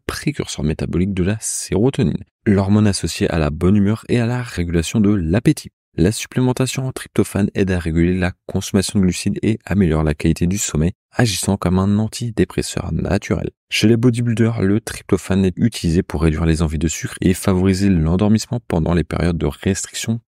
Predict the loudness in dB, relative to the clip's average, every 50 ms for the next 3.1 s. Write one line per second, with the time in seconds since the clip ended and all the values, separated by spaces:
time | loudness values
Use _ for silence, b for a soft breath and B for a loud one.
0 | _ _ -4 -2 0 0 0 -2 -4 -8 -10 -16 _ _ _ _ -12 -8 -4 -2
1 | 0 0 0 0 -2 -2 0 0 -2 0 2 2 2 0 0 -6 -4 -4 -4 -6
2 | _ -8 -6 -2 -2 0 0 -2 -2 -4 -4 -4 -2 0 0 0 0 0 0 -2
3 | -2